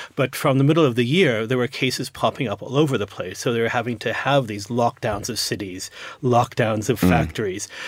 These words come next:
Speaker 1: That had a huge effect on the economy. And
Speaker 2: Yeah.
Speaker 1: I would say that is the real key. The economy is cratering, number one. Number two, China's reputation as the workshop for the
Speaker 2: Yeah.
Speaker 1: world is really damaged. You look just this week,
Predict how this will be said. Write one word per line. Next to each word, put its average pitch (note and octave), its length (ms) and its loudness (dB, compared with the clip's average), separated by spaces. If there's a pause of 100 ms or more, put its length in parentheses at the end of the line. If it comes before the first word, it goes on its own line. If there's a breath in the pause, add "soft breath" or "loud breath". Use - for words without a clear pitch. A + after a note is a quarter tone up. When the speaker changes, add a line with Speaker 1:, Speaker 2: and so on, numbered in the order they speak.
(140 loud breath)
Speaker 1:
That C#3 180 4
had B2 220 2
a A#2 80 4
huge F3 560 4
effect C#3 300 0
on A2+ 100 0
the G#2+ 80 -2
economy. G2 460 -4
And G2 100 -2
Speaker 2:
Yeah. G2 80 6
Speaker 1:
I D#3+ 80 4
would D#3 160 4
say A2 160 -6
that A2+ 400 -2
is A#2+ 140 -6
the A#2+ 80 -4
real A#2+ 440 2 (400 loud breath)
key. F2+ 300 -4 (320 loud breath)
The G2 200 0
economy E3+ 440 2
is D#3+ 120 2
cratering, G2+ 640 -2
number G#2+ 260 -2
one. A2+ 280 2 (320 loud breath)
Number B2+ 280 2
two, D#3+ 360 2 (280 soft breath)
China's D#3 560 2
reputation B2 920 2
as G#2 280 -2
the B2 100 2
workshop C3 480 2
for A2+ 160 -2
the A2+ 80 0
Speaker 2:
Yeah. F#2+ 140 6
Speaker 1:
world B2 340 4
is B2 300 -6
really C#3 280 6
damaged. F#2 380 -2
You D#3 80 6
look D3+ 160 4
just D#3 200 2
this C3 200 -2
week, C3+ 220 2